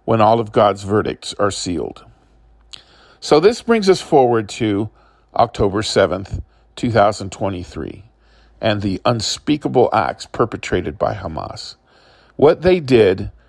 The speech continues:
was not a military action. It did not serve a strategic purpose, although it might have served the agenda of Iran. But what Hamas did for themselves was to follow an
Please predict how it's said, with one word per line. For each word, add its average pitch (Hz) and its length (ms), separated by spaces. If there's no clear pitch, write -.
was 110 220
not 117 500
a 110 100
military 95 760
action. 80 540
It 110 100
did 113 180
not 120 360
serve 110 680
a 120 80
strategic 139 640
purpose, 120 580
although 160 280
it 143 80
might 170 180
have 156 100
served 131 320
the 117 120
agenda 104 380
of 95 200
Iran. 101 680
But 107 160
what 120 220
Hamas 120 600
did 90 540
for - 180
themselves 98 800
was 110 200
to 107 100
follow 131 460
an 123 120